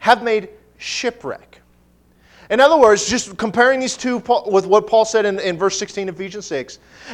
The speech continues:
and verse nineteen in First Timothy one, is that we're holding faith like we would our shield. We hold it.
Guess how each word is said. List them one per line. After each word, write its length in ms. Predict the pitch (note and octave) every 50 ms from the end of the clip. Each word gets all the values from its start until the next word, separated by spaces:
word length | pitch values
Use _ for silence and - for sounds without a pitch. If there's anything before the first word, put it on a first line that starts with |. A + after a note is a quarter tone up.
| -
and 120 | F#3 G3+ G3+
verse 260 | F#3+ G3 F#3 F#3+ F#3+
nineteen 440 | G3+ G3 G3+ G#3 G#3 G3+ G3 F#3+ F3+
in 60 | E3
First 240 | - G3 F#3 - -
Timothy 300 | G3+ F#3+ F#3+ - G3+ F#3+
one, 400 | F3+ F3 D3+ C3+ B2+ B2 B2 B2 _ _ _ - - - - -
is 200 | - F#3+ G3 E3+
that 200 | F3 A3 G#3+ F#3+
we're 140 | F#3+ G3+ F#3+
holding 420 | D#3+ D#3 A#3+ C#4+ D#4 D4 C4+ B3 G3+
faith 640 | - - C4+ C4 A3+ E3+ - - - - - - _ -
like 180 | D3+ D3 C3
we 80 | C#3+ D3
would 160 | C#3+ D3 C#3+
our 100 | C#3+ C#3+
shield. 320 | C#3+ - - F#3 D3 A2+
We 120 | G#2+ C3 B2
hold 320 | - - A#3 A#3+ A3+ D3
it. 220 | A#2+ - - -